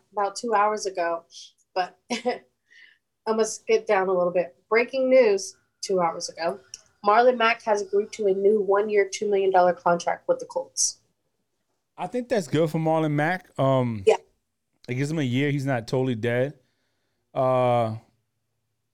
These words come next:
Speaker 2: we'll see how it goes. I, I'm, I'm not, you know, I'm gonna tell you about the Colts, and since, 'cause Jacoby Brissett went to the,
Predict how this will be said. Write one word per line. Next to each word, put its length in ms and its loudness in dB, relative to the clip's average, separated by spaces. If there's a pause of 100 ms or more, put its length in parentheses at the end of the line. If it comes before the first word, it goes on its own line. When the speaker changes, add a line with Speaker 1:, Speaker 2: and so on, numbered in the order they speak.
(1040)
Speaker 2:
we'll 140 0
see 140 -2
how 120 2
it 80 0
goes. 360 0 (120)
I, 180 -2
I'm, 180 -4
I'm 220 -2
not, 220 -2
you 80 -2
know, 240 0
I'm 120 -4
gonna 100 -2
tell 140 -2
you 60 2
about 200 0
the 80 -4
Colts, 320 0
and 260 -4
since, 240 -4
'cause 360 -2
Jacoby 480 0
Brissett 300 0
went 200 -2
to 100 -2
the, 200 -2